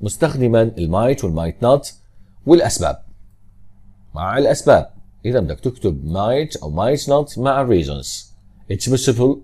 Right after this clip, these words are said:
that people will live longer, healthier lives. ليش؟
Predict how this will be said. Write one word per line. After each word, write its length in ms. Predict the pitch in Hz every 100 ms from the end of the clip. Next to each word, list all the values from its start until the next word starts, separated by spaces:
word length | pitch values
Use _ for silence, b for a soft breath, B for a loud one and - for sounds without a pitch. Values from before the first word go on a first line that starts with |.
| - - - - -
that 220 | 127 135 -
people 360 | 147 147 165 165
will 240 | 98 104 110
live 160 | 120
longer, 400 | 107 139 117 117 143
healthier 400 | 135 139 131 147
lives. 580 | 104 80 73 - - - - -
ليش؟ 400 | 135 120 147 -